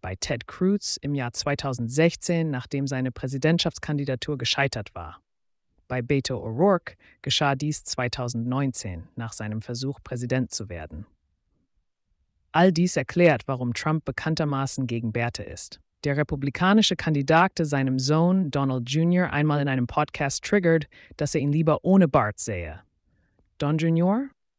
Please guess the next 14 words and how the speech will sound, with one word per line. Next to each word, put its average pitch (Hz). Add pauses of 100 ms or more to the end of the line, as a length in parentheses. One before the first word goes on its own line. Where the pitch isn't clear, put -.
(580)
behielt 196
jedoch 202
seinen 139
Bart, - (140)
den 143
er 135
erstmals 190
während 156
einer 139
Reise 160
zum -
Jagen 147
und -
Angeln 160